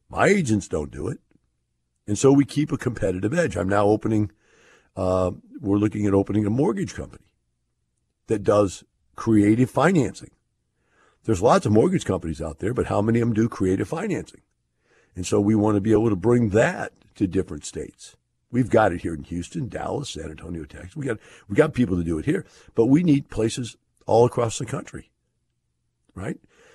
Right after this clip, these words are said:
So that just gives us more of a competitive edge for what we do because now our customers can get what they need, the products they need to align with what we do.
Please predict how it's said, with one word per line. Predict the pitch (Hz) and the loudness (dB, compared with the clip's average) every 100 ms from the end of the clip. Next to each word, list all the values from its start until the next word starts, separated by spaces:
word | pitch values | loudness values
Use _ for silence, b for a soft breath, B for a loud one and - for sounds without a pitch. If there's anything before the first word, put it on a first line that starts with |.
| b | b
So | - 127 123 - _ _ | 4 4 4 0 _ _
that | - 101 - _ _ | -4 -2 -2 _ _
just | - 101 | -10 -10
gives | - 98 101 | -6 -6 -6
us | 95 | -4
more | 87 92 | 0 0
of | |
a | 92 | -2
competitive | - 87 90 95 80 | -8 -8 -4 -4 -2
edge | 85 92 | -2 -4
for | - 98 | -6 -6
what | 80 80 | -4 -6
we | 110 | -8
do | 80 82 | -6 -6
because | 98 - 80 | -6 -8 -8
now | 80 87 | -8 -6
our | 95 | -6
customers | - - - 87 | -8 -14 -12 -14
can | - 104 | -10 -8
get | 82 - | -8 -8
what | 95 | -8
they | 104 110 | -2 0
need, | 113 139 190 117 | 2 2 2 -2
the | 85 | -4
products | - - 104 117 120 113 - - - _ | -16 -8 -2 0 0 -4 -10 -18 -20 _
they | - 101 | -4 -2
need | 87 90 92 87 | 0 -2 -2 -4
to | 85 | -8
align | 78 82 87 90 | -8 -8 -6 -6
with | 85 | -8
what | 76 78 | -12 -14
we | 92 | -12
do. | - - - | -12 -12 -14